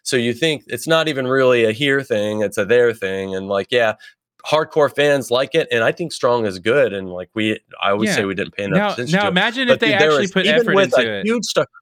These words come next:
Speaker 1: now it, because there's not, there's
Speaker 2: Hold
Speaker 1: not
Speaker 2: on.
Speaker 1: room.
Speaker 2: But you're, you're,
Speaker 1: There's not
Speaker 2: you
Speaker 1: room in the
Speaker 2: said
Speaker 1: market for the growth.
Speaker 2: we've,
Speaker 1: So
Speaker 2: you've been
Speaker 1: you may
Speaker 2: saying
Speaker 1: as
Speaker 2: for
Speaker 1: well
Speaker 2: weeks.
Speaker 1: not.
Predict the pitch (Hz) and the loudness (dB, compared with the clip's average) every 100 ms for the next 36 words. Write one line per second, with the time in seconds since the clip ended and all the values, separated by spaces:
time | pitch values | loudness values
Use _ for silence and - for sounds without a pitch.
0 | - 156 180 - 156 - 123 160 165 151 | 0 0 0 -4 -10 -12 -8 -4 0 0
1 | 120 120 107 117 131 - 95 107 98 104 | 0 -2 0 0 0 -4 -2 -2 2 2
2 | 254 277 135 160 214 190 196 247 202 - | 2 2 2 2 2 0 0 -2 0 0
3 | 117 127 151 139 135 180 185 170 185 175 | 2 0 -2 2 4 4 4 4 4 4
4 | 185 - - 131 107 120 285 220 170 240 | 0 -4 -4 -4 0 2 2 0 2 2
5 | 349 359 - 294 311 - 175 170 185 196 | 2 0 4 4 2 2 4 4 2 2